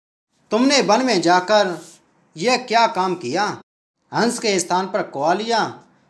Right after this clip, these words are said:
सूर्य से मतलब ना रखकर जुगनू से मनोरथ चाहा, घी अच्छा ना लगा तथा रेड़ी के तेल में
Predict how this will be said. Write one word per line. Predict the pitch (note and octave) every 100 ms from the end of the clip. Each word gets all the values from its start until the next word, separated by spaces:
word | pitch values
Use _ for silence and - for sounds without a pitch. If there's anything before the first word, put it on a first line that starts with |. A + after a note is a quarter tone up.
| _ _
सूर्य | - G#3 A#3+ A3
से | F#3 G#3 G3 D#3+ - _ _ _ _ _ _ -
मतलब | E3 G#3+ B3 C#4 A#3
ना | G#3+
रखकर | G3 F#3+ F#3+ A#3 G#3 D#3+ - _
जुगनू | D#3+ D3+ G#3+ C4+ C#4+
से | - F#3+
मनोरथ | E3+ G#3+ B3
चाहा, | F#3+ - F3 F3 F3+ E3+ E3 _ _ _ _ _
घी | C3+ E3 B3+
अच्छा | - F3+ F3+ A#3 G#3
ना | F#3
लगा | G3 F3+ G3+
तथा | F#3+ F#3 F#3+ F#3+ F3 E3 - _ _ C#3+
रेड़ी | E3+ A3 B3 C#4+
के | C4+ A3
तेल | - F#3 G3+ A3
में | G#3+ F#3 A2+